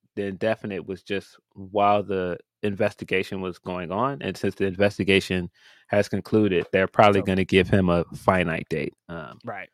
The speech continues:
Speaker 1: so we'll see.
Speaker 2: Who knows if we'll know about that date, but we'll see.
Speaker 1: Yeah.
Speaker 2: Uh, Anurag says, "Will Bryan Danielson be at Grand Slam being Collision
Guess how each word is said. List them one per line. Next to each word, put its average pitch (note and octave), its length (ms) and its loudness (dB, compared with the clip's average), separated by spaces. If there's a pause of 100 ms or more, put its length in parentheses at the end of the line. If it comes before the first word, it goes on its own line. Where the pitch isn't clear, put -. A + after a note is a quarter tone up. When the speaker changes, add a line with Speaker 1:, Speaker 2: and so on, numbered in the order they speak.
(140)
Speaker 1:
so A2+ 100 8
we'll F3+ 120 10
see. - 220 2 (500)
Speaker 2:
Who F3 100 4
knows F3+ 240 4
if D3 120 -4
we'll F3+ 240 4
know C3+ 180 -2
about A2 260 -6
that G2 220 -12
date, G2+ 240 -14
but F2 260 -16 (160)
we'll G2 140 -20
see. - 100 -20 (640)
Speaker 1:
Yeah. A#2+ 80 -6 (480)
Speaker 2:
Uh, B2 60 -6
Anurag D#3+ 440 2
says, C#3 320 -2
"Will C3 140 -4
Bryan D#3+ 340 0
Danielson D#3+ 680 -4
be C#3+ 340 -6
at A#2 200 -10
Grand C3 320 -6
Slam C#3 360 -6
being A#2+ 320 -8
Collision A#2+ 580 -6